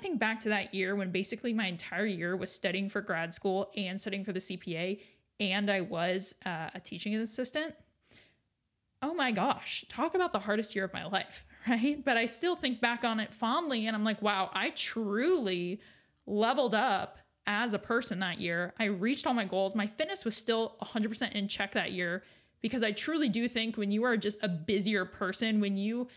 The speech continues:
have your ducks in a row, when you have your schedule worked out, that feeds into your schedule with fitness, right?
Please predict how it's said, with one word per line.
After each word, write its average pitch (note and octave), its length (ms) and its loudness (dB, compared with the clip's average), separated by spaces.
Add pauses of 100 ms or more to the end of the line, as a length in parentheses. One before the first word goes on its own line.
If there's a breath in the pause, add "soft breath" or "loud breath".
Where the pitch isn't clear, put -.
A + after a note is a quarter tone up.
(140 loud breath)
have G#3 260 -2
your A#3 100 2
ducks G3+ 300 0
in A3 100 0
a G#3+ 60 0
row, G#3 300 4
when G3 160 0
you G#3+ 80 2
have G3 320 -2
your A3+ 100 2
schedule G#3 640 0
worked G3 260 0
out, G3+ 320 0 (580 loud breath)
that B3 240 -2
feeds A#3+ 240 0
into G#3+ 580 0
your A3 140 0
schedule F#3+ 400 -2
with F#3 160 -4
fitness, - 580 -8
right? G3 340 2